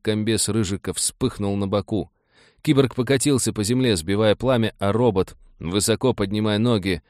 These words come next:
затопал к нему, продолжая палить из обоих стволов. Комья плазмы ложились все ближе и ближе, выгрызая в земле дымящиеся ямы. Олег успел выстрелить всего три раза, а попал вообще только один.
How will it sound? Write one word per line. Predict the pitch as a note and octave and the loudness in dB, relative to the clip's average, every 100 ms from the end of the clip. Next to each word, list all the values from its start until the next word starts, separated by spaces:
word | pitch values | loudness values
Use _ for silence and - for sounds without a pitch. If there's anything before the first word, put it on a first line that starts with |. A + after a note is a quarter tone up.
| - | -12
затопал | D2+ F2 G#2+ B2 A2 G#2+ | -4 0 2 2 2 0
к | - | 0
нему, | A#2 B2+ B2+ | 0 2 2
продолжая | A2 F#2 F2+ F#2 G2+ F#2+ | 0 -2 0 0 0 0
палить | G#2 A2 G#2 | 0 0 -2
из | F#2 | -2
обоих | F2+ F2 G2 F2 | -4 -2 -2 -4
стволов. | - F#2 F#2 D#2+ - _ _ _ - - | -6 -4 -4 -4 -8 _ _ _ -20 -12
Комья | - G#2+ G#2 G2+ | 0 2 4 2
плазмы | - G#2 G#2 E2 F2 | 0 2 2 2 0
ложились | F2 F#2 G2+ F#2+ E2+ | 0 0 0 -2 -4
все | - F#2+ | -4 -4
ближе | E2+ G2+ F#2 F2+ - | -4 -4 -4 -6 -8
и | F#2+ | -8
ближе, | D#2 G#2+ G2 D#2+ | -4 -2 -2 -2
выгрызая | D#2+ F2 F2+ E2+ G2+ F2 | -4 -4 -4 -2 0 0
в | |
земле | D2+ F2 F#2 E2+ | -2 -4 -2 -2
дымящиеся | F#2 F#2+ F#2+ - E2+ D#2+ - | -2 -2 -2 -4 -6 -6 -6
ямы. | E2+ G2 F2 C2 _ _ _ _ _ - | -4 -2 -2 -4 _ _ _ _ _ -16
Олег | C2 C#2+ E2+ | -8 -8 -6
успел | - F2 D#2+ | -6 -4 -6
выстрелить | F2 F#2 - E2+ E2 | -4 -4 -4 -4 -6
всего | - - F2+ | -6 -4 -2
три | F2 F#2 F#2 | -4 -2 0
раза, | G2+ F#2 E2 - _ _ | 2 0 -2 -6 _ _
а | - | -10
попал | E2 G2 A2+ G2+ | -2 0 2 2
вообще | F#2 G2 - A#2 | 2 0 0 0
только | F#2+ F2+ F2 | 0 -2 -2
один. | F2+ A2+ E2 | -2 0 -2